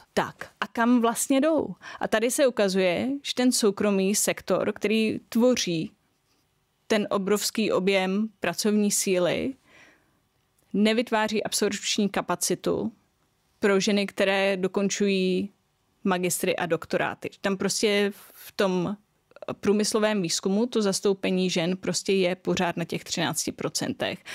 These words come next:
a soustřeďuje se na přírodní a technické vědy, ale i v těch přírodních vědách nám zastoupení žen prostě stoupá. Jo. Takže,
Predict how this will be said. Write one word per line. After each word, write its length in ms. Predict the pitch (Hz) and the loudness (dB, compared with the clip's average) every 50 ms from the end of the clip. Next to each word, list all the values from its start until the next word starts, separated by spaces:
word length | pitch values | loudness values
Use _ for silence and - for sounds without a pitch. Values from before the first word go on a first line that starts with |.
| - - - - | -12 -12 -10 -6
a 60 | - 175 | -4 -2
soustřeďuje 540 | - 196 190 175 - - 208 185 196 202 | 0 0 0 0 0 0 0 0 2 0
se 140 | 196 - 202 | 0 0 0
na 100 | 190 175 | 0 -2
přírodní 440 | 160 - - 208 196 196 190 208 202 | -2 -2 0 2 2 2 2 2 0
a 20 | 196 | 0
technické 480 | - 165 175 - 196 - - - 202 | -2 -4 -4 -2 -4 -2 0 -2 0
vědy, 200 | 175 180 180 185 190 | 0 2 2 2 2
ale 120 | 190 190 | 2 0
i 60 | - | -2
v 80 | - - | -4 -4
těch 200 | - 214 202 - | -4 -4 -4 -4
přírodních 540 | - - - 254 277 294 285 277 208 175 - | -6 -2 0 0 2 4 4 4 2 2 -2
vědách 300 | 190 175 - - - - | -4 -4 -4 -6 -4 -4
nám 180 | 185 165 170 | -4 -4 -2
zastoupení 580 | 165 170 156 - - 185 170 - 180 - - 185 | -2 -2 -4 0 0 -2 -2 0 -2 0 0 0
žen 180 | - 185 170 160 | 0 -2 -2 -4
prostě 360 | - - 151 - - 165 165 | -4 -4 -4 -4 -2 -2 -2
stoupá. 460 | - - - 151 - - - - - _ _ - - - - - - | -4 -2 -2 -4 -6 -4 -8 -10 -10 _ _ -20 -20 -20 -20 -20 -14
Jo. 80 | - - - - - - - - - | -12 -12 -12 -12 -16 -16 -14 -6 -2
Takže, 180 | 196 214 214 | 0 0 0